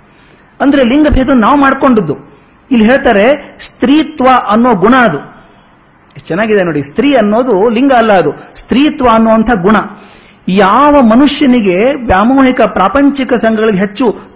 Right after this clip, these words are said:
ಆಸಕ್ತಿ ಮತ್ತು ಸಂಘ ಇದೆಯೋ ಅದು ಸ್ತ್ರೀತ್ವ.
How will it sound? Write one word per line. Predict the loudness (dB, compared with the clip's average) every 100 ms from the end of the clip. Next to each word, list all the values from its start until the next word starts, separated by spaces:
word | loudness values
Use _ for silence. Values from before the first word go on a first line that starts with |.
| -6
ಆಸಕ್ತಿ | -2 0 0 -2 -2 -2
ಮತ್ತು | -2 -2
ಸಂಘ | -2 0 0
ಇದೆಯೋ | 2 0 2 2 2 2 -2 -16 -18 -6
ಅದು | -2 -2
ಸ್ತ್ರೀತ್ವ. | -2 -2 -2 -4